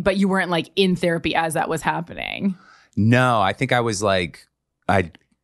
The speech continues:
Speaker 2: in, like, the middle of high school, I'd seen a therapist that I really liked and had kinda gotten me to a place where I got my act together and things like that. Um, and then things got really good and
Speaker 1: Right.
Speaker 2: life got busy. I moved. And so then I stopped seeing him.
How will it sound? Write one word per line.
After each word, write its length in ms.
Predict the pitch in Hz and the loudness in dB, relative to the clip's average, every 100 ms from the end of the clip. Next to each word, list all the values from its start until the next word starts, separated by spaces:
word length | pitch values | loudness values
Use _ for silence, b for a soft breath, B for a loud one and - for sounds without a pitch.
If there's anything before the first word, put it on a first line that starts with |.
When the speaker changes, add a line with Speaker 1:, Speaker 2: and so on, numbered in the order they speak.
| _ - | _ -4
Speaker 2:
in, 300 | 107 104 101 | 0 2 2
like, 200 | 101 95 | 0 -2
the 60 | 95 | -2
middle 380 | 95 104 107 101 | 0 0 2 0
of 80 | 80 | -2
high 180 | 98 | -4
school, 420 | 95 - 117 110 107 | -4 -4 -2 0 0
I'd 240 | 101 85 | -2 -6
seen 240 | - 104 | -8 -6
a 40 | 101 | -4
therapist 520 | - 101 95 101 - | -4 -4 -4 -6 -4
that 100 | 95 | -4
I 60 | 98 | -2
really 260 | 98 98 | -2 -4
liked 520 | 98 98 104 - - - 92 | -4 -6 -8 -10 -14 -10 -6
and 520 | 90 87 90 87 - - 82 | -4 -2 -4 -6 -10 -14 -12
had 220 | 92 87 | -8 -8
kinda 240 | - 92 85 | -4 -4 -2
gotten 580 | 82 82 82 82 82 | 0 0 0 -6 -4
me 300 | 87 85 82 | -2 -2 -2
to 220 | 73 - 85 | -6 -6 -6
a 40 | |
place 300 | - 82 - | -2 -4 -2
where 80 | 85 | -4
I 40 | |
got 120 | 80 85 | -4 -4
my 100 | 82 | -6
act 220 | 85 - | -8 -8
together 320 | 87 87 87 | -4 -4 -4
and 120 | 87 | -6
things 180 | 90 87 | -6 -6
like 160 | 92 - | -8 -6
that. 380 | 92 98 113 b b b b - | -4 -4 -6 b b b b -2
Um, 560 | 87 85 80 78 80 - - | 0 0 -2 -4 -8 -10 -6
and 560 | 90 85 82 80 78 - | -4 -2 -4 -6 -8 -12
then 220 | - 87 85 | -4 -2 0
things 240 | 87 82 | -4 -2
got 160 | 85 87 | -2 -2
really 180 | 85 | -4
good 360 | 78 82 90 98 | -2 0 0 0
and 360 | 95 80 78 - | -2 -2 -4 -4
Speaker 1:
Right. 180 | 175 160 | -2 2
Speaker 2:
life 180 | 82 - | 0 0
got 200 | 85 76 | -4 -2
busy. 280 | 80 92 | -2 0
I 60 | 92 | -2
moved. 540 | 76 80 82 95 - | -2 -4 -2 -4 -6
And 200 | 67 78 | -6 -6
so 200 | - 90 | -2 -2
then 120 | 85 85 | 0 -2
I 140 | 85 | -2
stopped 480 | - - 104 92 - | -2 0 2 2 0
seeing 320 | - 85 78 | -4 -2 -2
him. 360 | 80 78 73 | -4 -6 -8